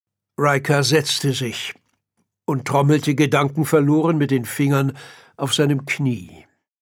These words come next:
Er hatte das romulanische Verlangen nach unnötiger Verschleierung und Komplexität nie nachvollziehen können. Natürlich verstand er die Motivation, etwas vor einem potenziellen Feind verborgen zu halten,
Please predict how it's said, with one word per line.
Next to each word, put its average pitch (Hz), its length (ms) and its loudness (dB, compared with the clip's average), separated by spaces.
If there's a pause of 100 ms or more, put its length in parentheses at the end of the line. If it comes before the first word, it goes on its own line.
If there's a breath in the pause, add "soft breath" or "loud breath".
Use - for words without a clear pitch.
(580)
Er 135 100 2
hatte 185 180 2
das 165 200 2
romulanische 160 760 2
Verlangen 151 480 0
nach 156 180 0
unnötiger 156 680 0
Verschleierung 139 960 -2 (340 loud breath)
und 123 180 -8
Komplexität 143 1080 -2
nie 151 220 -2
nachvollziehen 113 840 -6
können. 110 360 -10 (640 loud breath)
Natürlich 160 420 2
verstand 151 480 -2
er 143 180 0
die 127 140 -6
Motivation, 139 840 0 (340 loud breath)
etwas 139 400 -2
vor 147 180 -4
einem 131 260 -4
potenziellen 135 760 -2
Feind 135 340 -2
verborgen 139 480 -4
zu 135 240 -2
halten, 110 380 -8